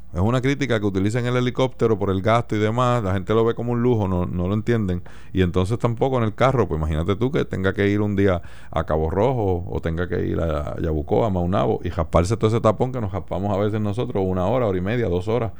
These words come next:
pues pierde un día de trabajo en eso. Y ese territorio es parte de, de lo que es Puerto Rico.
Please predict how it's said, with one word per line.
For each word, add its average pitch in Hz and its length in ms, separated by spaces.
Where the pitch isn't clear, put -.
pues 80 120
pierde 85 280
un 139 100
día 131 240
de 139 60
trabajo 131 420
en 117 60
eso. 127 320
Y 117 220
ese 104 240
territorio 131 480
es - 60
parte - 360
de, 143 240
de 110 140
lo 104 100
que 98 60
es 101 80
Puerto 127 260
Rico. 156 340